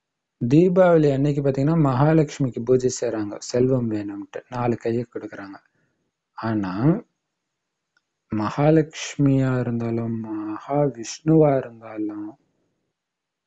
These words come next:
ரெண்டுமே மகாலட்சுமியும் லட்சுமி நாராயணனுடைய இணைந்த சொரூபம் தான், மகாவிஷ்ணுவும் லட்சுமி நாராயணனுடைய இணைந்த சொரூபம். So ரெண்டு பேருடைய சொரூபம் இருக்கிறதுனால ரெண்டு கை லட்சுமிக்கு, ரெண்டு கை நாராயணனுக்கும் வந்துடுது.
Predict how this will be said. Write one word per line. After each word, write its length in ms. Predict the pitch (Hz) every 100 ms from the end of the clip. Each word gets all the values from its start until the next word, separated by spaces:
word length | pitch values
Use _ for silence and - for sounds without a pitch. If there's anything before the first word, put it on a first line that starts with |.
| _ _ _ _ _ _ _ _ _ _
ரெண்டுமே 800 | 117 110 113 139 160 165 170 156 131 -
மகாலட்சுமியும் 920 | - 104 139 143 - 156 151 156 165
லட்சுமி 300 | 143 - 147
நாராயணனுடைய 500 | 139 131 127 123 120
இணைந்த 260 | 120 123 113
சொரூபம் 340 | - 113 110
தான், 140 | 147
மகாவிஷ்ணுவும் 840 | 156 110 131 127 117 - 135 143 185 165 -
லட்சுமி 280 | 110 - 123
நாராயணனுடைய 440 | 110 104 104 -
இணைந்த 300 | 110 113 117
சொரூபம். 400 | - - - - _ - - -
So 140 | - 135
ரெண்டு 340 | 117 143 170 175
பேருடைய 540 | 185 180 175 160 160 156
சொரூபம் 520 | - 147 156 151 143
இருக்கிறதுனால 480 | 131 127 120 135 196 247 269 - _
ரெண்டு 300 | 131 127 127
கை 140 | 143
லட்சுமிக்கு, 480 | 135 117 - 131 - -
ரெண்டு 220 | 127 113
கை 160 | 117 113
நாராயணனுக்கும் 680 | 107 110 107 101 95 104 98
வந்துடுது. 480 | 95 92 85 90